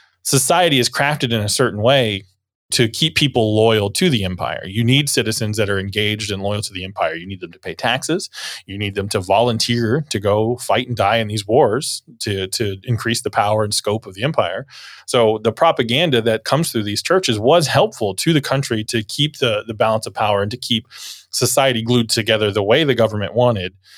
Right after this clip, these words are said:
society glued together, right? It's only more recently that when, when people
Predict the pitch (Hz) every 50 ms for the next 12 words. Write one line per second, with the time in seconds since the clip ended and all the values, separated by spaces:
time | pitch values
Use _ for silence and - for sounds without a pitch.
0 | - _ _ _ _ _ - - 127 - 123 107 101 101 98 101 107 95 92 -
1 | 110 - 156 147 110 92 90 87 92 101 123 147 - - - - _ _ - _
2 | - - 185 185 180 160 147 135 123 117 117 127 156 175 - - 139 - 123 117
3 | 117 113 113 104 98 - - _ _ _ _ _ _ _ _ _ _ - 160 165
4 | 123 139 143 131 123 120 113 107 113 120 - 143 131 - 127 117 110 110 107 110
5 | 113